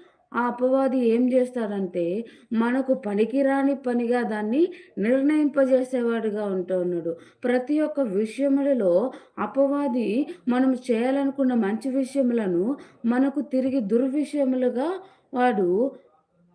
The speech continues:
దాన్ని తిప్పివేసేవాడుగా ఉంటున్నాడు. కాబట్టి ఇలాంటి అపవిత్రమైనటువంటి సంగతుల నుంచి దేవుడు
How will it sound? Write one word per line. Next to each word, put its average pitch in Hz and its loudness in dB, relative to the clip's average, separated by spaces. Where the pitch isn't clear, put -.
దాన్ని 254 2
తిప్పివేసేవాడుగా 254 -2
ఉంటున్నాడు. 185 -4
కాబట్టి 190 -4
ఇలాంటి 277 2
అపవిత్రమైనటువంటి 254 0
సంగతుల 214 -2
నుంచి 233 0
దేవుడు 202 -2